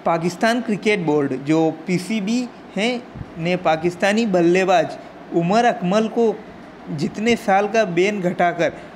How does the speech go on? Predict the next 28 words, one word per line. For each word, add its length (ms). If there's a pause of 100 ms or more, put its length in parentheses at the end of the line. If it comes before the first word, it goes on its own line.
अठारह 500
महीने 380
कर 240
दिया 280
है? 60
तो 640 (3750)
जो 220 (120)
अमर 240
अकमल 360
हैं 240 (200)
उनको 300
पहले 340 (100)
तीन 220
साल 280
का 160
बैन 280
था 180 (600)
जिसे 340 (2000)
पाकिस्तानी 720
क्रिकेट 580
बोर्ड 320
ने 160
हटाकर 480
अठारह 420
महीने 260
कर 220
दिया 240
है। 80